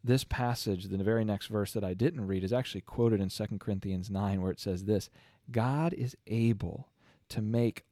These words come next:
all grace abound to us, so that having all sufficiency in all things at all times, we may abound in every good work."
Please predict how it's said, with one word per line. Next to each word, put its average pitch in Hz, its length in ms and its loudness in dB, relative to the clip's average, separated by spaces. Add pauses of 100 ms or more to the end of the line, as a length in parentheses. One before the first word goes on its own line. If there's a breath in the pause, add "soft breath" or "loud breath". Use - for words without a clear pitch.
(120)
all 135 260 4
grace 104 440 0
abound 98 560 0
to - 160 -8
us, 87 240 -8
so 104 100 -6
that 92 140 -4
having 92 320 -4
all 123 240 -2
sufficiency - 760 -6
in 95 220 -4
all 107 240 0
things 95 360 -4
at 95 160 -6
all 101 200 0
times, 90 420 -8 (300 soft breath)
we 110 360 2
may 98 160 -4
abound 92 580 0
in 92 180 -8
every 90 260 -2
good 82 220 -6
work." - 400 -12